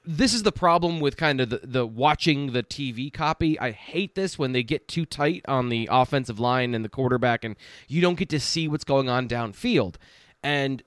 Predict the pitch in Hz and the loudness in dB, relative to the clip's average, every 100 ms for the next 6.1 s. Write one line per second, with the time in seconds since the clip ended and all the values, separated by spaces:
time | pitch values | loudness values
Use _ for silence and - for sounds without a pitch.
0 | _ 127 147 170 160 151 139 139 127 - | _ -2 2 4 4 2 2 -4 -2 2
1 | 262 - 123 107 101 104 - 131 135 - | 2 2 0 0 -2 -4 -4 -2 0 0
2 | 247 226 117 101 117 - - _ _ _ | 0 2 0 -2 -4 -10 -16 _ _ _
3 | _ _ - 208 254 - 98 92 147 _ | _ _ 0 2 2 0 -2 -4 -10 _
4 | _ _ _ 135 156 147 147 131 135 120 | _ _ _ 2 4 4 2 2 0 0
5 | 131 117 131 123 - 131 120 101 98 92 | -4 -2 -2 -2 -2 0 0 0 -2 -4
6 | 117 | -6